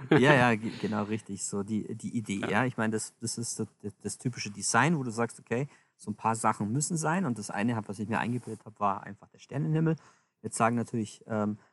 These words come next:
Speaker 1: dann wieder einige Leute zu Recht, "Ja, das, ähm, nützt dir doch eh nix beim Film." Und natürlich nützt es nix, aber, ähm,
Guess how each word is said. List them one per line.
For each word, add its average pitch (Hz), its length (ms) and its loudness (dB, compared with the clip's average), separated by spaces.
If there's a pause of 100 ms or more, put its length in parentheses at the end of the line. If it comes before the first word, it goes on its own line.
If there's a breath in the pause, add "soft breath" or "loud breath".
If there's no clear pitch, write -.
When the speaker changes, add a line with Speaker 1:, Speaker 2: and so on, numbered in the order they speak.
(260 soft breath)
Speaker 1:
dann 107 160 -2
wieder 113 160 2
einige 107 260 2
Leute 107 280 0
zu - 140 -10
Recht, 107 220 -4 (300)
"Ja, 123 240 0
das, - 380 -4
ähm, 104 340 -4 (100)
nützt 120 220 -2
dir 117 60 -4
doch 107 120 -4
eh - 100 -4
nix 139 180 -2
beim 139 160 -6
Film." 160 300 -2
Und 107 120 -4
natürlich 127 400 -8
nützt - 200 -12
es - 140 -14
nix, 131 280 -2
aber, 107 460 -2
ähm, 104 440 -2